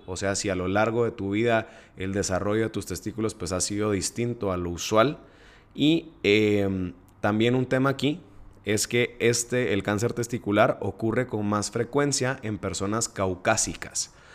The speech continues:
no tanto en personas afrodescendientes. Ahora, ¿cuáles son los factores de riesgo del cáncer prostático? Esto ocurre más en hombres mayores, por eso es que se recomienda ir al médico o empezar a ir al urólogo para hacerse examen de próstata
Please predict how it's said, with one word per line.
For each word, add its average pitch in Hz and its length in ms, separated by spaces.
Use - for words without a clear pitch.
no 104 200
tanto 113 360
en 117 80
personas 92 500
afrodescendientes. 98 1040
Ahora, 110 560
¿cuáles 120 400
son 131 160
los 131 160
factores 113 480
de 117 100
riesgo 123 540
del 95 220
cáncer 101 440
prostático? 156 840
Esto 120 260
ocurre 135 320
más 135 400
en 104 140
hombres 117 280
mayores, 113 480
por 104 220
eso 107 120
es 113 60
que - 100
se 104 120
recomienda 113 1000
ir 127 220
al 110 160
médico 117 420
o 90 120
empezar 107 480
a 117 40
ir 117 120
al 113 100
urólogo 104 480
para 87 200
hacerse 104 340
examen 113 400
de 101 100
próstata 95 600